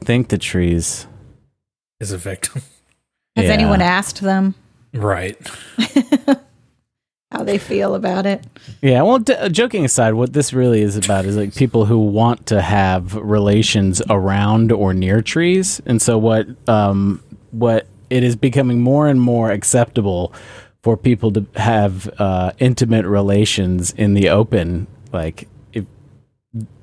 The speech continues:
Speaker 1: in this article in Healthline, you'll see that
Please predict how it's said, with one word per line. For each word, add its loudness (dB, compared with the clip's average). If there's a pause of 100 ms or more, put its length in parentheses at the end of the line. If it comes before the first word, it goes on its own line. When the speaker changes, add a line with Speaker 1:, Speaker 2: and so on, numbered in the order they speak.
(160)
Speaker 1:
in 4
this 2
article 0 (280)
in -4
Healthline, -2
you'll -2
see 0
that 0